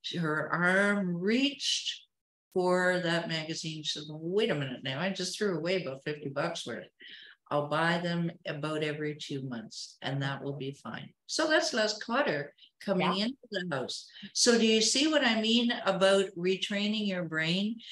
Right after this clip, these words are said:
Speaker 1: And if you can retrain your child's brain at the same time, the earlier you can, the better. Not only do you have a comfortable, um, relaxing family dynamic with nobody carping at each other,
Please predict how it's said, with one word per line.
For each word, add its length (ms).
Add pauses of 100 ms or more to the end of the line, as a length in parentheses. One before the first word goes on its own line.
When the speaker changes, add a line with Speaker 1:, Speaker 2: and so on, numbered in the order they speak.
(180)
Speaker 1:
And 240
if 120
you 120
can 180
retrain 580
your 140
child's 560
brain 420
at 140
the 80
same 440
time, 440
the 220
earlier 580
you 280
can, 640 (300)
the 200
better. 600 (280)
Not 260
only 320
do 100
you 180
have 480
a 120
comfortable, 760
um, 260 (100)
relaxing 800
family 520
dynamic 600
with 180
nobody 400
carping 720
at 200
each 260
other, 380